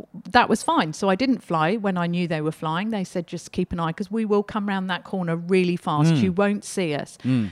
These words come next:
Speaker 1: Now, two
Speaker 2: And if,
Speaker 1: years
Speaker 2: if the wind's going the other way, you won't hear 'em.
Speaker 1: No, absolutely.
Speaker 2: Exactly.
Speaker 1: And they, they come over the back of a hill. You, you've got no chance. So
Speaker 2: Mm.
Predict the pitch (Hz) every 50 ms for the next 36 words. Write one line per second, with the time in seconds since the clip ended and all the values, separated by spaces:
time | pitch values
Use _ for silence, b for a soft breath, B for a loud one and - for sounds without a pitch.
0 | - - 214 214 226 220 208 185 185 202 214 - - 233 208 - 196 196 185 117
1 | 117 120 110 - 135 123 127 139 139 131 113 - 123 113 110 107 107 110 110 104
2 | 101 98 113 135 110 98 98 95 90 80 - - 104 113 120 101 85 80 82 82
3 | - 226 226 175 147 143 _ _ - 233 220 196 - - 220 190 196 220 - 160
4 | 156 - - 202 208 220 180 - - - 226 226 - - 247 233 226 214 202 190
5 | 190 - 220 214 - 202 170 175 156 175 190 190 185 175 - - 190 - - 196
6 | 196 214 202 - 202 - 185 185 185 180 180 - - 160 147 139 - - - 190
7 | 185 165 104